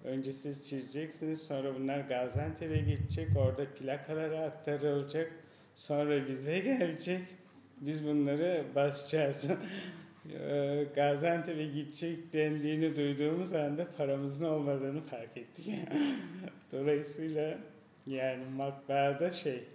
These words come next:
karikatür dergisi hayali bitti. Bugün olsa yapardık internetten <laughs> çıktıları falan alıp, e,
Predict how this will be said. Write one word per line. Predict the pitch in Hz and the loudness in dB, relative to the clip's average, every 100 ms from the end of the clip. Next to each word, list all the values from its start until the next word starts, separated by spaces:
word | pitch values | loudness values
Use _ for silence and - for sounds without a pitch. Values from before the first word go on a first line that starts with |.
| - - | -20 -14
karikatür | 123 123 135 135 143 135 | -10 -8 -6 -4 -2 0
dergisi | 127 123 120 - 127 120 - - | 0 -2 -6 -12 -8 -8 -8 -8
hayali | 123 120 117 123 151 147 - | -4 -2 -2 -4 -4 -6 -8
bitti. | 127 - 127 | -10 -10 -10
Bugün | 160 185 | -6 -4
olsa | 151 135 - 156 | -2 -2 -2 -2
yapardık | 131 131 135 123 113 - - | -2 -4 -4 -4 -4 -8 0
internetten | - 131 117 113 117 - 127 120 123 120 | 0 0 -4 -4 -6 -10 -6 -4 -4 -4
<laughs> | 143 139 | -6 -8
çıktıları | - 123 - 131 123 127 | -10 -14 -12 -10 -6 -8
falan | 123 127 120 123 | -6 -4 -4 -4
alıp, | 120 113 - - - - - - - | -8 -8 -14 -20 -20 -20 -20 -14 -6
e, | 120 117 | -4 -4